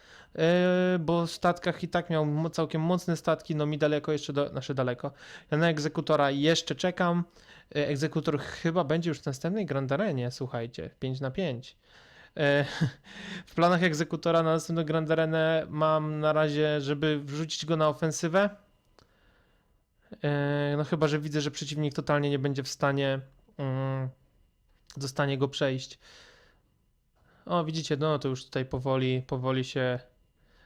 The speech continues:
Wampa, no i przebił. E, będzie, będzie w stanie przejść, no bo jednak, e, wiecie, jak odblokuje się taki statek, to ma ochotę się go poużywać, nie? E, tak. E, na górze była galaktyczna legenda. Ja tutaj się nie pitoliłem, uznałem, że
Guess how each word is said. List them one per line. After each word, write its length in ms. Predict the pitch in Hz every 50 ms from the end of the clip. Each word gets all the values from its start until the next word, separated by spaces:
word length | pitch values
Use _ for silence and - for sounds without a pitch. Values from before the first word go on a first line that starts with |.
| _ _ -
Wampa, 400 | 165 147 135 135 131 151 143 160
no 160 | 190 196 165
i 100 | 135 127
przebił. 360 | 131 - 143 120 127 127 123 127 - _ _ - - _ -
E, 160 | - 151 143
będzie, 220 | 139 156 160 156
będzie 200 | 160 175 165 170
w 40 | 165
stanie 240 | - - 170 170 165
przejść, 540 | - - - 175 165 165 160 - - - 165
no 120 | 151 147
bo 160 | 143 151 147
jednak, 400 | 151 151 147 147 147 135 - -
e, 200 | 165 - 147 139
wiecie, 260 | 139 143 139 131 -
jak 140 | 113 123 -
odblokuje 340 | 139 131 127 127 - 143 131
się 100 | - 135
taki 180 | - 131 - 131
statek, 240 | - 131 127 127
to 100 | - -
ma 100 | 135 131
ochotę 200 | 127 - - -
się 100 | - 151
go 80 | 131 139
poużywać, 640 | 135 - 131 135 160 170 185 160 131 101 - - -
nie? 180 | 131 139 160 - _ _ _ _ _ _ _ _ _ _ _ _ _ _ _ _ _ _ _ _ _ _ - -
E, 220 | 156 151 143 143
tak. 340 | 139 - 139 117 110 - - _ _ - - - - - - _
E, 120 | - 151 143
na 120 | 147 151
górze 240 | 151 170 156 151 151
była 180 | 131 147 143
galaktyczna 500 | 139 143 143 143 139 - 147 135 - 151
legenda. 520 | 143 143 135 147 147 147 147 160 170 180 175 - - _ _ _ - - _ _
Ja 140 | 156 147 143
tutaj 340 | 151 156 135 156 147 147 139
się 160 | - - 151
nie 120 | 147 147
pitoliłem, 1040 | 135 - - - 156 147 143 147 143 147 143 143 143 139 139 139 139 139 135 135 139
uznałem, 380 | 143 139 131 139 139 139 135 135
że 340 | 127 131 131 127 127 123